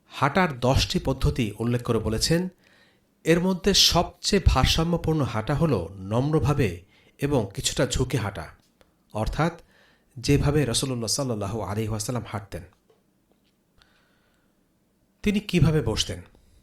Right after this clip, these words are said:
সাহাবীদের মধ্যে নবীজি বিশেষ হয়েছিলেন না, তিনি ছিলেন তাদেরই একজন।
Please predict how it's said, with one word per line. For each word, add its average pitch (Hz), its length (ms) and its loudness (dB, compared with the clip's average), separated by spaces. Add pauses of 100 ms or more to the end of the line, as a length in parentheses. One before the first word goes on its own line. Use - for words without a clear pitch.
(1080)
সাহাবীদের 190 560 4
মধ্যে 110 420 0 (360)
নবীজি 131 560 0 (500)
বিশেষ 165 440 4
হয়েছিলেন 123 400 2
না, 85 140 -8 (800)
তিনি 175 160 4
ছিলেন 113 440 2 (100)
তাদেরই 123 340 4
একজন। 92 300 -4